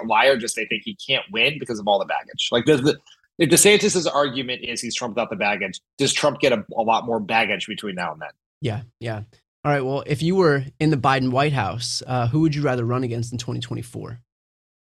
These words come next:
Speaker 1: I honestly think you can argue that one round or flat. And I think it's very dangerous to argue it either way.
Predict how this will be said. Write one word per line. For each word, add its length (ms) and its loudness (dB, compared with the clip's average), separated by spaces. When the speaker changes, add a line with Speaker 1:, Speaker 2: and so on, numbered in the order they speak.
Speaker 1:
I 160 6
honestly 460 2
think 340 -2
you 120 -4
can 260 -6
argue 300 0
that 180 -2
one 140 -6
round 280 -6
or 60 -6
flat. 260 -8
And 120 -2
I 60 2
think 160 0
it's 100 -2
very 240 0
dangerous 540 0
to 80 -8
argue 380 -2
it 100 -4
either 260 -8
way. 160 -10